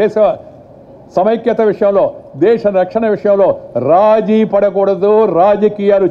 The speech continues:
చేయకూడదని ఈ సందర్భంగా నేను అందరికీ మనవి చేస్తున్నాను. I would like to appeal all the people in the country,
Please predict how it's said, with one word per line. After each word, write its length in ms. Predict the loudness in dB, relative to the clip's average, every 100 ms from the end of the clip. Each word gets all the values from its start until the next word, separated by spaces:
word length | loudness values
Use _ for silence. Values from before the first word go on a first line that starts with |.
| 0
చేయకూడదని 560 | 0 2 2 2 0 -2 -6 -14 -6
ఈ 40 | -2
సందర్భంగా 400 | 0 0 0 0 0
నేను 100 | 0
అందరికీ 200 | 0 -2 0
మనవి 200 | 2 0
చేస్తున్నాను. 320 | 0 -4 -4 -14 -6 -2
I 40 | 0
would 120 | 0
like 120 | 0 0
to 60 | -2
appeal 240 | -2 0 2
all 140 | 2 0
the 100 | 0
people 180 | -2 -2 -2
in 40 |
the 80 | -2
country, 240 | -2 -2